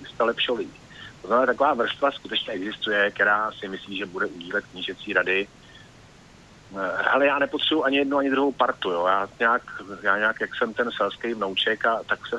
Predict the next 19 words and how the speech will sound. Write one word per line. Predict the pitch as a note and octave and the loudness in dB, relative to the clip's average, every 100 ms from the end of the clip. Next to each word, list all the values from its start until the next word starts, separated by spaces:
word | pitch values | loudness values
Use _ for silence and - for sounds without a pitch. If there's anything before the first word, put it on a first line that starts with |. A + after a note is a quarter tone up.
| - | -2
snažím | G#2 A2 A2 | -2 -2 -4
prostě | G#2 - A#2+ | -4 -4 -4
používat | G2+ G2 G2+ G#2 A2 | -4 -4 -4 -4 -2
zdravý | G#2 G#2 A2 | 2 2 2
rozum. | G#2 F#2+ G#2 G#2+ B2 | 0 -2 -4 -4 -4
Už | - | -2
jsem | A2 G#2+ E2+ | -2 -6 -6
za | F#2+ | -6
ten | - G#2 | -4 -6
svůj | - A2+ | -6 -6
život | G2+ G#2+ - | -4 -6 0
párkrát | G2 F#2+ - G#2+ | 0 2 2 0
taky | G2 - | 0 -4
dostal | G2+ - G#2 | -4 -2 -4
pěkně | G2 - G#2 | -4 -6 -6
po | - | -6
držce, | F#2+ F#2 - F#2 F#2+ - - - - - - - | -6 -6 -2 -2 -2 -8 -14 -12 -12 -16 -6 2
ale, | F#2+ G2+ | 4 6
eh, | G#2 | 4